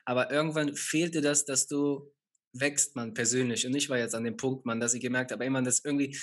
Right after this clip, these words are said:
ich verdiene brutal Kohle mit diesen ganzen Produktionen und sowas. Und das ist wirklich kein Problem. Aber bei welcher Summe bin ich glücklich? Was ist der Euro, wo ich jetzt merke, ey, Mann, das reicht mir jetzt und ich mache jetzt irgendwie, ich wachse jetzt ein bisschen über mich hinaus?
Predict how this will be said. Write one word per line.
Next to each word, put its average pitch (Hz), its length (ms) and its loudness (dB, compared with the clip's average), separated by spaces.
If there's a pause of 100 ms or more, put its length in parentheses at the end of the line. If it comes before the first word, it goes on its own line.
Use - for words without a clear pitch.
(160)
ich 131 120 -2
verdiene 175 340 0
brutal 156 440 0
Kohle 123 300 -4
mit 107 180 -4
diesen 107 200 -4
ganzen 127 280 -2
Produktionen 107 520 -6
und 98 100 -6
sowas. 98 320 -2
Und 110 120 -6
das 123 120 0
ist - 120 -2
wirklich 139 240 -2
kein 127 160 -2
Problem. 110 420 -2
Aber 113 180 0
bei 120 180 2
welcher 180 460 2 (360)
Summe 127 480 4
bin 127 260 0
ich 139 140 0
glücklich? 135 460 -4
Was 156 180 0
ist 170 160 0
der 139 140 2
Euro, 170 520 0 (240)
wo 143 140 2
ich 147 120 2
jetzt 147 200 -2
merke, 151 280 0
ey, 151 100 -2
Mann, 147 140 -2
das 131 180 0
reicht 151 260 -2
mir 131 100 0
jetzt 139 160 -2
und 127 100 -2
ich 123 120 -6
mache 135 180 -4
jetzt 135 120 -6
irgendwie, 131 480 -2 (140)
ich 127 160 -4
wachse 139 240 0
jetzt 131 120 0
ein 135 40 6
bisschen 131 240 2
über 135 180 0
mich 131 160 4
hinaus? 117 440 -4